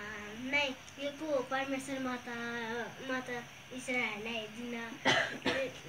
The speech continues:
निकाल्दिनँ" भनेको छ अरे। अनि त्यसपछि, अनि त्यसपछि मोसाले चाहिँ, होइन,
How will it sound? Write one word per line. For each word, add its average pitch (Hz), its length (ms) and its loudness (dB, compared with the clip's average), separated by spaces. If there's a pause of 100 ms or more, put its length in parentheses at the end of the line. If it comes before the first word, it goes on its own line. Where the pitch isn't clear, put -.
(220)
निकाल्दिनँ" 254 640 0
भनेको 226 320 -4
छ 247 80 -4
अरे। 247 200 0
अनि 240 80 0
त्यसपछि, 240 380 -8 (1080)
अनि 247 120 -2
त्यसपछि 240 540 -2
मोसाले 269 500 4
चाहिँ, 277 180 6
होइन, 370 160 6